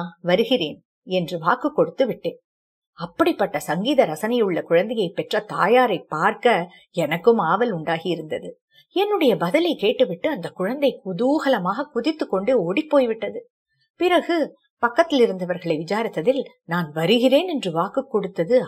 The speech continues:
அவ்வளவு உசிதமான காரியம் அல்ல என்று தெரிந்தது. அந்த குழந்தையின் தாயாருக்கு மரகதமணி என்று பெயர். சங்கீதத்தில் கொஞ்சம் பயிற்சி உண்டு. சில காலம் கச்சேரிகள் கூட செய்து கொண்டிருந்தாள். தனிகர் ஒருவர்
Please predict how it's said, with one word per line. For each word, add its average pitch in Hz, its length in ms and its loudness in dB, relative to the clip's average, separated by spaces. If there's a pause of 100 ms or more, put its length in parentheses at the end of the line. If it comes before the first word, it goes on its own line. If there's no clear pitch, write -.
அவ்வளவு 202 540 0
உசிதமான 214 580 0
காரியம் 214 320 0
அல்ல 170 220 0 (120)
என்று 180 240 -4
தெரிந்தது. 220 460 0 (440)
அந்த 320 240 -2
குழந்தையின் 233 560 0
தாயாருக்கு 175 600 -8 (180)
மரகதமணி 196 680 2
என்று 160 240 -6
பெயர். 131 300 -8 (220)
சங்கீதத்தில் 302 640 2
கொஞ்சம் 185 380 0
பயிற்சி 208 460 -2
உண்டு. 170 260 -8 (180)
சில 175 260 0
காலம் 190 340 -2
கச்சேரிகள் 226 600 2
கூட 190 160 -2
செய்து 294 280 -4
கொண்டிருந்தாள். 254 560 0 (440)
தனிகர் 320 600 0
ஒருவர் 180 540 -2